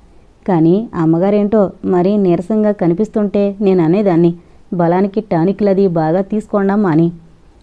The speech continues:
ఆమె అదోలా నవ్వుతుంటే, 'నాకు ఆ సంగతి తెలీదనే నువ్వు చెప్తున్నావా?' అని అనుకుంటున్నారనుకునేదాన్ని. అంతేకాని ఇలా డాక్టర్లకు కూడా అర్థం కాని మాయదారి జబ్బు అనుకోలేదు. పదిహేను రోజులైంది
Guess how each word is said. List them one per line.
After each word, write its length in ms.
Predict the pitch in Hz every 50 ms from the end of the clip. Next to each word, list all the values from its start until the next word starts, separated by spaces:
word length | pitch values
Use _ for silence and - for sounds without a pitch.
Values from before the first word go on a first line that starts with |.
| - - 294
ఆమె 260 | 277 277 277 277 285 277
అదోలా 400 | - 226 220 208 214 214 214 220
నవ్వుతుంటే, 760 | 214 202 180 165 180 196 233 208 196 175 190 202 226 233 226 226 - _
'నాకు 320 | 202 180 175 185 180 - 185
ఆ 60 | 175
సంగతి 420 | 170 170 156 160 175 202 196 233
తెలీదనే 600 | 208 - - 175 165 185 196 202 214 214 214 208
నువ్వు 220 | 214 208 202 - 180
చెప్తున్నావా?' 640 | 151 - - 202 208 220 220 214 208 202 220 233 233 - - - 240
అని 200 | 233 233 233 294 - -
అనుకుంటున్నారనుకునేదాన్ని. 1200 | 170 165 185 180 226 226 - 214 220 220 202 175 170 175 233 214 202 185 165 170 170 170 170 175 - - - _ - - _ - -
అంతేకాని 680 | 170 160 160 185 190 190 202 185 175 190 202 202 196 196 - - 240
ఇలా 300 | 226 220 226 220 220 214
డాక్టర్లకు 560 | 196 175 160 160 - - 226 214 226 233 233
కూడా 180 | - 233 233
అర్థం 240 | 233 208 202 226 233
కాని 240 | 233 233 226 226 226
మాయదారి 460 | 208 185 160 165 180 190 214 220 220
జబ్బు 320 | 196 175 175 170 170 202 233
అనుకోలేదు. 480 | 208 196 185 202 196 185 185 180 185 - - - - _ _ _ - _ - - - - - -
పదిహేను 380 | 202 180 180 180 180 180 175 165
రోజులైంది 640 | 160 170 180 208 226 208 196 196 196 190 180 175